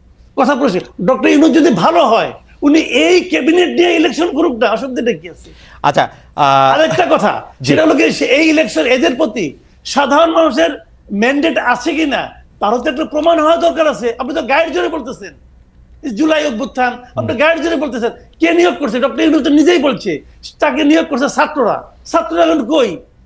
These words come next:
Speaker 1: ছাত্ররা মিটিং ডাকলে তো একশো লোক হয় না।
Speaker 2: হুম।
Speaker 1: তাহলে ওরা নিয়োগ করতে হয় তো শুয়ে পড়ছে।
Speaker 2: হুম।
Speaker 1: তো এটা কয়ে তো লাভ নেই রে ভাই।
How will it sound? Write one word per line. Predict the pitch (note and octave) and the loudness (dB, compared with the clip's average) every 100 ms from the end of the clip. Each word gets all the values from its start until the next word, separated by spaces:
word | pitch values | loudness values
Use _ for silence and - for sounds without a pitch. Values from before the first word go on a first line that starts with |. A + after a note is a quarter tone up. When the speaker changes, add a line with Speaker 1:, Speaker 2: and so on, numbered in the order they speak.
| - | -8
Speaker 1:
ছাত্ররা | D#4+ D4+ D#4 D4+ | -2 -2 0 0
মিটিং | C#4+ D#4+ D#4 | 0 0 0
ডাকলে | C4+ D#4 | -2 -2
তো | |
একশো | D4+ D4 D4+ | -4 -4 -4
লোক | D4+ A#3+ | -4 0
হয় | A3+ | 0
না। | E3+ C3 - - - - | -2 -12 -18 -20 -20 -14
Speaker 2:
হুম। | A2+ A2 G2+ | -10 -8 -2
Speaker 1:
তাহলে | C#4+ D4+ D#4 C#4+ - - - _ _ - | 0 2 2 -2 -6 -20 -20 _ _ 0
ওরা | D#4+ | 2
নিয়োগ | D4+ E4 F#4 | 4 4 2
করতে | - E4 E4 | 0 0 2
হয় | E4 | 2
তো | B3 | 0
শুয়ে | C#4+ D4+ | 2 0
পড়ছে। | G#3+ D3+ C#3+ - _ _ - | -2 -6 -10 -10 _ _ -14
Speaker 2:
হুম। | G#2+ G2+ - | -12 -12 -4
Speaker 1:
তো | E4 | 0
এটা | - | 0
কয়ে | - F4+ | 2 2
তো | C4+ D#4+ | 4 2
লাভ | C4 | 2
নেই | G3 D#3+ | 0 -4
রে | |
ভাই। | C#3 C3+ | -4 -8